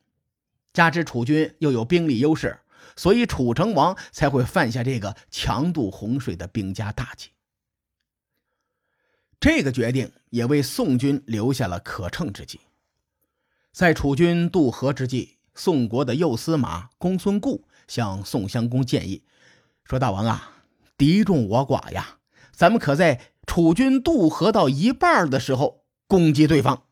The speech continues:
宋襄公被春秋大义洗脑洗得干干净净的，他说：“那不行，仁义之师不能趁人之危。”楚军渡河之后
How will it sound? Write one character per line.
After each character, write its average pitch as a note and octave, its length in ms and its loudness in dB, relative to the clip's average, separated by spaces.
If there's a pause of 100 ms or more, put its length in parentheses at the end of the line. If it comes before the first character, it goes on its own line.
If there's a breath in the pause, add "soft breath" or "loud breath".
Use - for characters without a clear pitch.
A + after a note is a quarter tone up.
(1600)
宋 B3+ 320 4
襄 B3 260 6
公 A#3+ 380 6
被 D#3+ 160 4
春 F#3+ 240 0
秋 F3+ 200 2
大 E3+ 240 2
义 C3+ 200 2
洗 A#2+ 240 -2
脑 A#2 180 0
洗 G#2 220 -4
得 G#2 60 -8
干 B2 200 -2
干 A2 160 -6
净 G#2 160 -10
净 F2+ 220 -12
的， - 140 -20 (220)
他 A#2 80 -6
说 G#2 160 -6
：“那 G#3+ 360 -2
不 F#2+ 140 -10
行， - 220 -14 (640 soft breath)
仁 E3+ 400 4
义 D4+ 180 2
之 E3 220 0
师 D#3+ 220 4
不 E4 240 -4
能 A#3 200 4
趁 A#3+ 280 2
人 C3+ 180 2
之 C3 80 -4
危。” G#2 300 -8 (1080)
楚 A#3+ 240 6
军 E4+ 220 4
渡 E4+ 240 4
河 A3+ 220 4
之 F4 100 -4
后 - 400 2